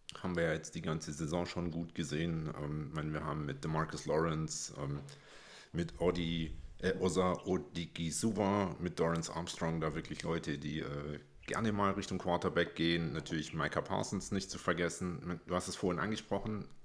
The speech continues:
letztes Jahr wurde Parsons ganz gut aus dem Spiel genommen.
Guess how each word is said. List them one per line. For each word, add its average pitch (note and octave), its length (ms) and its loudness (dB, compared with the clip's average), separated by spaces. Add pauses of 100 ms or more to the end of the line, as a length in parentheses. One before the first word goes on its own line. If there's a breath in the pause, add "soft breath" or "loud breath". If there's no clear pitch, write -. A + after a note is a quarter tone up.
letztes - 640 -2
Jahr E2+ 360 0 (120)
wurde E2+ 260 -2
Parsons - 500 -6
ganz - 260 -4
gut - 240 -6
aus - 120 -10
dem C#3 80 -8
Spiel A2+ 220 -2
genommen. A#2+ 260 0